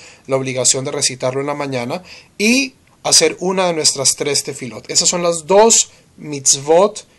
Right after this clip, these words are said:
que nosotros cumplimos al hacer la tefilá de Shaharit. Ahora, si una persona tiene talit, tefilín, esas son mitzvot adicionales, pero de nuevo, si no, no, no, no con-, no,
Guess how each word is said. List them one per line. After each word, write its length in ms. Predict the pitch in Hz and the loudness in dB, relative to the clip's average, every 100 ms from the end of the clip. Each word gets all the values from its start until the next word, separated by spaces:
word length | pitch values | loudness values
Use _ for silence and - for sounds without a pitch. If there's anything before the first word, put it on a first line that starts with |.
| _ | _
que 140 | - 143 | -10 -6
nosotros 640 | 131 - 147 147 160 - | -2 0 -2 -4 -2 -2
cumplimos 840 | - 143 131 143 151 151 202 - - _ _ _ _ _ _ - | -2 -12 -10 -8 -6 -2 0 -2 -4 _ _ _ _ _ _ 2
al 280 | 156 180 175 | 4 4 2
hacer 360 | 135 - 139 135 | 0 2 2 0
la 140 | 139 | -4
tefilá 320 | 135 127 123 | -6 -10 -8
de 60 | 123 | -4
Shaharit. 400 | - 117 127 117 | -6 -6 -16 -14
Ahora, 120 | 123 | -12
si 80 | 135 | -10
una 140 | 139 | -10
persona 300 | 135 135 127 | -8 -8 -8
tiene 180 | 131 131 | -10 -10
talit, 340 | 131 160 233 | -8 -4 -4
tefilín, 640 | - 147 147 202 214 170 - | -4 -8 -6 -4 -4 -4 -12
esas 180 | - 139 | -10 -8
son 220 | 135 139 131 - - | -8 -10 -14 -20 -14
mitzvot 480 | 160 165 143 151 156 | -8 -4 0 2 2
adicionales, 800 | 160 156 156 202 196 180 170 - - - - | 0 2 2 2 4 4 4 2 0 -10 -2
pero 220 | - 151 | 2 2
de 80 | 147 | 2
nuevo, 260 | 156 160 | 2 2
si 160 | 170 165 | 2 0
no, 320 | 131 156 160 170 | -2 -2 -2 0
no, 260 | 165 160 | 0 0
no, 220 | 151 160 160 | 0 -2 0
no 200 | 175 180 | -2 0
con-, 200 | 170 165 | -4 -6
no, 480 | 151 151 156 156 156 | -6 -4 -2 -4 -6